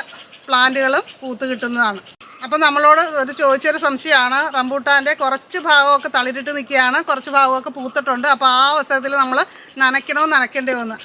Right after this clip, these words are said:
അറുപത് ശതമാനം, ആ, പൂവിട്ടിട്ടുണ്ടെങ്കിൽ നമുക്ക് നനച്ചു കൊടുക്കാം. രണ്ട് ദിവസം കൂടുമ്പോൾ നനച്ചു കൊടുക്കാം. വെള്ളത്തിന് പ്രശ്നങ്ങളോ നനയ്ക്കാനുള്ള ബുദ്ധിമുട്ടുകളോ ഉള്ള സ്ഥലങ്ങളാണെങ്കിൽ നമുക്ക് മൂന്ന് ദിവസം കൂടുമ്പോൾ നന്നായിട്ട്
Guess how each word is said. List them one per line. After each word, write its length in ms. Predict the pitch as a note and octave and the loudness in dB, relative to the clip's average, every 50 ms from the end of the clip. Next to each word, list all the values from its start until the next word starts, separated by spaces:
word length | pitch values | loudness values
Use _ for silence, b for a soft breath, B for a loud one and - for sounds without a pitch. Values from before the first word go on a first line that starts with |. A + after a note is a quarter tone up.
| A#3+ A#3+ | -2 -2
അറുപത് 280 | B3+ C4 C#4+ D#4 D#4 - F4 | 0 0 -2 -4 -4 -2 -4
ശതമാനം, 520 | D#4+ D#4 D4+ D4+ D4+ D4 D4 D4+ E4 G4 - - B B B B B B B B B - B3 | -4 -4 -2 0 2 2 2 2 0 -4 -6 -10 B B B B B B B B B -12 -8
ആ, 100 | B3+ B3 - | -8 -8 -6
പൂവിട്ടിട്ടുണ്ടെങ്കിൽ 720 | C#4+ D4 D#4+ F4 F4 C4+ D#4 C#4+ D4+ C#4+ C#4 C4+ C#4 D#4+ E4+ D#4 C#4+ | -6 -6 -4 -4 -2 -2 -2 0 0 0 0 0 -2 -2 -2 -2 -2
നമുക്ക് 280 | B3 B3+ B3+ A#3 D#4 D4+ D4 | -2 -2 -4 -4 -4 -2 0
നനച്ചു 260 | C4+ B3 B3+ B3 - D4 | 0 0 0 -2 -2 -2
കൊടുക്കാം. 280 | C4+ B3+ A#3+ C4 C4+ C#4+ C#4 | -2 -2 0 2 2 2 2
രണ്ട് 180 | B3+ B3 B3+ C4+ D4+ | 0 -2 -2 -2 -2
ദിവസം 260 | C#4+ C4 A#3+ - C#4 C4 C4 | -2 -2 -2 -4 -8 -6 -6
കൂടുമ്പോൾ 240 | B3+ B3+ C4 C4+ C4 A#3+ | -6 -4 -4 -2 -2 -2
നനച്ചു 200 | A#3 A#3 - C4+ | -2 -4 -6 -6
കൊടുക്കാം. 220 | B3 A#3 B3 B3 A#3+ A#3 | -8 -4 -4 -2 -2 -2
വെള്ളത്തിന് 340 | A3+ A3+ A#3+ A#3 C#4+ C#4+ C4+ C#4 | -2 -2 -4 -4 -4 -4 -4 -6
പ്രശ്നങ്ങളോ 340 | B3+ - C#4 B3+ C4 C#4 C#4 C4+ | -8 -6 -8 -6 -2 -2 -2 0
നനയ്ക്കാനുള്ള 480 | B3 A#3 A#3 - C#4 C4+ C#4 C4+ C#4 C#4 C4+ | 0 -2 -2 -2 0 0 0 0 0 -4 -4
ബുദ്ധിമുട്ടുകളോ 560 | B3+ A3 B3+ B3+ C4 B3 C#4 D4 C#4+ C#4+ D4 D#4+ D4 C4 B3 | -4 -8 -6 -8 -4 -2 -2 0 0 0 0 0 0 -2 -4
ഉള്ള 240 | A#3+ B3+ C4 C#4+ D#4+ E4+ E4 - - | -4 -2 -2 0 0 0 -2 -4 -8
സ്ഥലങ്ങളാണെങ്കിൽ 720 | - C#4 C4 C4 C#4 C#4+ C#4 B3+ B3 B3+ C4 C4 E4+ F#4+ F4 E4 | -6 -2 -2 -2 0 2 2 2 2 0 -2 -4 -6 -6 -2 -2
നമുക്ക് 280 | C4+ B3+ B3+ - F4 G4+ - - C4 | -2 -2 -2 -6 -6 -8 -8 -8 -10
മൂന്ന് 180 | B3 B3+ C4 C4+ C4+ | -10 -8 -4 -2 -2
ദിവസം 260 | C4 B3 - - C#4 C4 | -2 -2 -4 -8 -8 -8
കൂടുമ്പോൾ 260 | B3+ B3 C4 C4+ C4 C4 B3 | -6 -6 -4 -4 -4 -4 -4
നന്നായിട്ട് 540 | A#3 A#3 B3 C4 C#4+ D4 C#4 B3+ B3 - - | -6 -6 -4 -2 0 2 2 0 -2 -6 -8